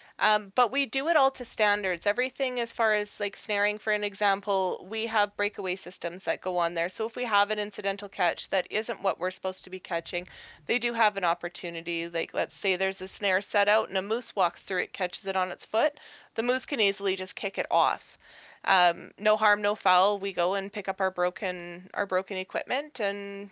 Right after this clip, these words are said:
you know, build a new snare and continue on with life. But we know that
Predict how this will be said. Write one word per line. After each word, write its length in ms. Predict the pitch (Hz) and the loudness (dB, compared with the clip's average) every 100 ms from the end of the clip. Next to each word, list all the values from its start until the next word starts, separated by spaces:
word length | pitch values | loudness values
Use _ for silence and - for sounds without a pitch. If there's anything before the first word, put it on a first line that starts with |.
| _ _ | _ _
you 100 | - | -8
know, 160 | 185 226 - 196 196 | -6 -8 -16 -20 0
build 220 | - 220 | 2 2
a 60 | 214 | 0
new 120 | 214 | -4
snare 360 | 220 190 185 190 | -4 -2 0 0
and 240 | 175 180 | -2 -6
continue 480 | - 214 - 185 180 | -8 -8 -6 -6 0
on 120 | 175 | 0
with 180 | 175 185 | 0 -2
life. 300 | - 277 - _ - | 0 -2 -4 _ 0
But 220 | 190 - - - - | 0 0 -16 -16 -18
we 180 | 185 208 | 2 4
know 240 | 208 202 | 4 2
that 220 | 202 202 | 2 0